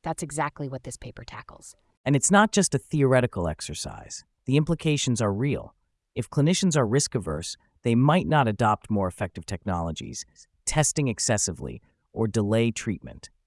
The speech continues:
Speaker 1: Fascinating, Tom. They modified the expected net benefit equations by altering the probability distributions, essentially reshaping how we evaluate the benefits of different medical treatments.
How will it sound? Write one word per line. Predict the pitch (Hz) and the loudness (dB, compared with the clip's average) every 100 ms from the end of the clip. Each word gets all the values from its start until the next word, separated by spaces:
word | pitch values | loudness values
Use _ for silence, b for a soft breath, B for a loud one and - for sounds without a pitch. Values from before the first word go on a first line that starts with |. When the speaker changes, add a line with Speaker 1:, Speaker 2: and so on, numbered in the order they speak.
| _ _ _ | _ _ _
Speaker 1:
Fascinating, | 240 226 - 175 147 143 | 0 0 0 -2 -2 -6
Tom. | 139 135 147 151 _ _ _ _ _ _ _ _ _ | -8 -8 -8 -8 _ _ _ _ _ _ _ _ _
They | 208 | 0
modified | 220 220 285 - 254 233 | 2 2 0 0 -2 0
the | 170 | -2
expected | 151 - - 208 - 196 156 | -4 -6 -4 -4 -4 -6 -2
net | 160 180 - | -2 -2 -2
benefit | 185 240 - 151 | -2 0 -2 -8
equations | 131 - 139 135 135 143 - | -10 -10 -8 -6 -6 -6 -6
by | 165 156 | -4 -4
altering | - 190 - 196 185 | -2 -4 -4 -2 -2
the | |
probability | 165 185 185 175 226 233 180 | -2 -2 -2 -2 -2 -2 -4
distributions, | 139 135 - 127 127 - - 120 - _ _ _ _ - | -6 -8 -10 -10 -10 -10 -12 -14 -16 _ _ _ _ -10
essentially | - 240 226 190 160 | -2 -2 -2 -2 -2
reshaping | 151 208 - 190 170 147 143 | -2 -2 -2 -2 -2 -4 -4
how | 147 | -4
we | 151 151 | -4 -4
evaluate | 135 151 165 170 151 147 | -2 -2 0 0 -2 -4
the | 143 | -2
benefits | 190 202 190 135 - | 0 0 -2 -8 -10
of | 143 | -10
different | - 160 160 | -10 -10 -8
medical | - 151 - 156 | -8 -8 -10 -12
treatments. | - - 139 - - | -10 -8 -10 -12 -18